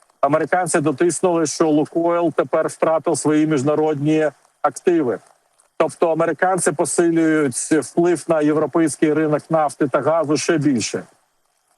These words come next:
А, е, а у них немає, немає джерел для того, щоб підтримувати життєдіяльність держави. Тому що поки вони, Путін на що сподівається? Він сподівається на якесь диво, що щось поміняється.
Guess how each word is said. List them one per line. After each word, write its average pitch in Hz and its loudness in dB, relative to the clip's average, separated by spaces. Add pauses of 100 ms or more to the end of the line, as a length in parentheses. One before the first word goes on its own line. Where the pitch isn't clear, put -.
(220)
А, 147 2
е, 139 0
а 147 2
у 165 -2
них 196 -2
немає, 208 0
немає 190 0
джерел 185 0
для 160 0
того, 170 -2
щоб 165 -2
підтримувати 170 -2
життєдіяльність 156 0
держави. 135 -2 (480)
Тому 170 2
що 175 -2
поки 196 0
вони, 175 2 (360)
Путін 233 0
на 220 2
що 202 0
сподівається? 147 0
Він 185 2
сподівається 180 -2
на 170 0
якесь 160 0
диво, 147 0
що 131 -4
щось - -2
поміняється. 160 -2